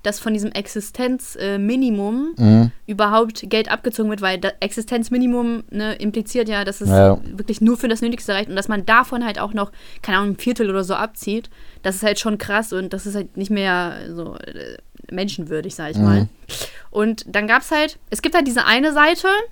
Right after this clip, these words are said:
Speaker 1: wo Leute wirklich stinkefaul sind, sag ich mal, und einfach keinen Bock haben zu arbeiten. Und dann gibt's halt diese andere Seite, also, äh, wo man sagt, ich bin einfach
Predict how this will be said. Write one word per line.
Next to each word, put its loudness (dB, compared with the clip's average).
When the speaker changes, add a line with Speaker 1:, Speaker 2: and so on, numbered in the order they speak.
Speaker 1:
wo -2
Leute 2
wirklich -6
stinkefaul 0
sind, -2
sag -2
ich -6
mal, -2
und -14
einfach -4
keinen -4
Bock -2
haben 0
zu -8
arbeiten. -2
Und -6
dann 2
gibt's -4
halt -2
diese 0
andere 2
Seite, 0
also, -2
äh, -2
wo -6
man 0
sagt, -2
ich -6
bin 2
einfach 2